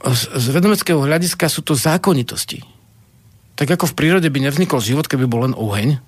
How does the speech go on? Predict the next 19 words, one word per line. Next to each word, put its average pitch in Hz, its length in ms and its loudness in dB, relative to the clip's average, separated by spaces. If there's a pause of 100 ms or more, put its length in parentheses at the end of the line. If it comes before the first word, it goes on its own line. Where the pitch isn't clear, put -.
(140)
priamo 120 260 2
v - 80 -2
sopke - 240 -4
nevznikne 107 480 0
asi 107 240 -2
život 101 240 -2
v 117 80 2
nejakom 101 320 0
batolite, 104 480 -4
v - 260 -14
nejakom 98 240 -4
ľavom 107 380 0
komíne 95 400 0
alebo 92 160 -4
v - 60 -10
tom 95 100 -4
sopuchu. 101 480 -2 (460)
A - 100 -6
takisto 165 400 0